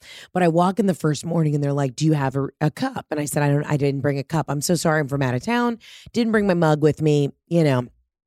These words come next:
my glitter suits for my comedy show are heavy, so I gotta, had to leave the cup at home.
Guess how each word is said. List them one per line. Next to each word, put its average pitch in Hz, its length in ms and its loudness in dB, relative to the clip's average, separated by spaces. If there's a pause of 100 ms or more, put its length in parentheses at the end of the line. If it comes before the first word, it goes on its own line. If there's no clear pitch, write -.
my 185 140 0
glitter 175 340 2
suits 160 300 0
for 165 140 -4
my 143 120 -2
comedy 135 360 0
show 123 200 0
are 117 100 -2
heavy, 123 340 -2
so 120 260 -2
I 120 80 -2
gotta, 120 300 -2 (480)
had 160 160 -2
to 151 80 2
leave 139 180 2
the - 80 -16
cup - 240 -4
at 120 100 -2
home. 131 260 -4